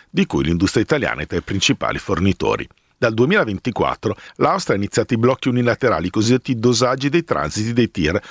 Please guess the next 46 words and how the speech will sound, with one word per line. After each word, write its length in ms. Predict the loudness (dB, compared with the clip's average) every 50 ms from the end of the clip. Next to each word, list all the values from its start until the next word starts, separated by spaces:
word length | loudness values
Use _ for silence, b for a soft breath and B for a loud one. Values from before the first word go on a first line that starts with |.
| B B 0
oltre 260 | 0 0 2 2 0
a 20 | 2
blocchi 320 | 2 0 0 0 -2 -2
notturni 500 | -2 -2 -2 0 2 2 2 4 2 0
nei 120 | 0 -2
fine 240 | -2 -2 0 0 2
settimana. 680 | 2 0 0 -2 0 2 2 2 2 0 -2 -6 -8 b b b b b b b -10
L'Italia 400 | -10 -4 0 0 2 2 0 -2
ha 20 |
presentato 440 | -2 -4 -6 -4 -2 -2 0 2 2
ricorso 520 | 2 0 2 2 2 2 2 2 0 0
all'Unione 260 | 0 0 0 0 2
Europea 480 | 2 2 2 2 0 0 0 2 2 0
per 160 | 0 -2 -2
la 80 | -2 0
violazione 480 | 2 2 2 2 0 0 0 0 2
del 140 | 2 0 0 0
principio 560 | 0 0 0 2 0 0 -2 -2 -4 -6 -2
della 160 | 0 2 2
libera 320 | 4 4 2 2 2 0
circolazione 640 | 0 0 -4 -2 0 0 0 0 0 0 -2 0 0
delle 160 | 2 2 2
merci 380 | 2 0 -2 -4 -4 -4 -2 0
e 20 |
delle 160 | 2 2 0 0
persone, 460 | 0 0 0 0 -2 -2 -4 -4 -4
per 160 | -4 -6 -2
cui 160 | 0 2 2
è 20 | 2
attesa 440 | 0 -2 _ -6 -4 -2 0 0
a 40 | 0
breve 300 | 0 0 -2 0 2 0
la 80 | 2 2
sentenza. 760 | 0 0 0 -2 -2 -4 -4 -6 -6 -6 -8 -8 -8 -8 B B B B B B B
Gli 120 | 0 0 2
austriaci 540 | 2 0 -2 -2 -2 -2 -2 -2 -2 -4 -2
chiedono 340 | 0 0 0 0 0 0
un 80 | 0 0
incremento 500 | -2 -2 -2 -2 0 0 0 0 0 0
del 120 | 0 0
trasferimento 760 | 0 -2 -2 0 2 2 2 2 2 2 0 0 -2 -2 -2
sui 180 | 0 0 0 0
treni 300 | 2 2 0 2 2 2
del 180 | 2 0 0
traffico 400 | 0 0 -2 0 -2 -2 -2 -2 0
commerciale, 720 | 0 2 2 2 2 2 0 0 0 0 0 0 -2